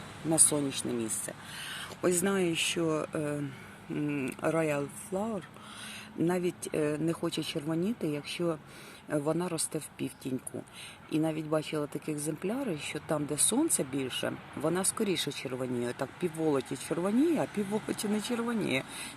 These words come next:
Тільки із-за того, що там менше сонця. Ось,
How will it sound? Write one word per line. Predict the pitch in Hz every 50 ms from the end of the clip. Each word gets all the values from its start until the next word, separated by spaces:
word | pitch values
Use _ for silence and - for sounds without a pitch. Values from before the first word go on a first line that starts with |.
| - -
Тільки | - 226 202 - - 208
із-за | 175 175 190
того, | - - 254 254 262 254
що | 220 - 180
там | 160 - 190 196 214 175 151 135 131 - -
менше | 170 170 165 185 185 - -
сонця. | 170 - - 147 135 120 110 - - 98 - - - - - - - - - - - - - -
Ось, | - 175 175